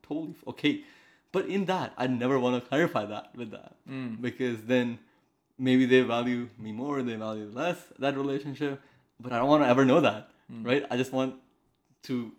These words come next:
Speaker 1: I wanna live in that gray, I wanna live in ignorance and gray area for that.
Speaker 2: I, I think, uh, this discussion is now, uh, sort of segueing now into this sort of hierarchy of friends
Speaker 1: Hi-,
Speaker 2: that we've
Speaker 1: levels
Speaker 2: talked
Speaker 1: of,
Speaker 2: about before, right?
Speaker 1: levels of friendship. But,
Speaker 2: Exactly,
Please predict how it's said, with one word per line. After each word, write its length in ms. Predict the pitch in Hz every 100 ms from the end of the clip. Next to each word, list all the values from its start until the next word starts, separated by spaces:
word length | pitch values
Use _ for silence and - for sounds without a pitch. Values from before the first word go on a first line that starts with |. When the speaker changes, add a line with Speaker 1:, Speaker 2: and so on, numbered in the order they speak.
| _
Speaker 1:
I 280 | 123 139 135
wanna 240 | 123 123 117
live 200 | 147 156
in 80 |
that 180 | 135 123
gray, 300 | 113 123 110 -
I 80 | 131
wanna 200 | 123 151 123 143
live 100 | 139
in 140 | 113 - _ _ _
ignorance 460 | 156 135 104 107 117
and 140 | 113
gray 300 | 123 123 107 113
area 340 | 113 107 107 104 _ _ _
for 260 | 127 127
that. 300 | 107 104 - - _ _ _ _ _
Speaker 2:
I, 100 | 123 135
I 40 |
think, 280 | 131 156 - _ _ _ _ _ -
uh, 300 | 143 95 135
this 160 | 147 147 -
discussion 320 | 143 139 131 139
is 100 | 131
now, 260 | 123 113 - -
uh, 280 | 110 107 104 - _
sort 240 | - 120 104
of 140 | 104 98 _ _ _ -
segueing 600 | - 135 131 120 113 110 -
now 180 | 123 120
into 280 | 123 123 120
this 200 | 110 107
sort 260 | - 107 104
of 140 | 101
hierarchy 440 | - 117 110 107 104
of 80 | 101
friends 540 | - 101 90 - - _ -
Speaker 1:
Hi-, 120 | 139
Speaker 2:
that 340 | - 143 127 131
we've 100 | 131
Speaker 1:
levels 200 | 147 123
Speaker 2:
talked 100 | 123
Speaker 1:
of, 60 |
Speaker 2:
about 160 | 117 110
before, 320 | - 110 101
right? 100 | 135
Speaker 1:
levels 280 | 147 143 143
of 180 | 147 -
friendship. 320 | 139 147 131
But, 40 | 127
Speaker 2:
Exactly, 440 | 147 123 117 101